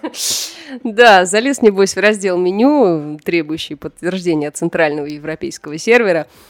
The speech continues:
Speaker 2: Оплачить его теперь невозможно. Ну, или пытался колдовать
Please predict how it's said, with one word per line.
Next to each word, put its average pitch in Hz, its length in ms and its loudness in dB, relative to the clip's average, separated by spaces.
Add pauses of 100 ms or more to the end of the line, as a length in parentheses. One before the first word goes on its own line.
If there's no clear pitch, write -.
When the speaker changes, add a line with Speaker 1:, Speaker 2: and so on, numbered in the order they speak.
(140)
Speaker 2:
Оплачить 180 460 -4
его 151 100 -8
теперь 160 280 -8
невозможно. 170 760 2 (460)
Ну, 370 280 2
или 214 680 0
пытался 190 420 2
колдовать 170 720 -2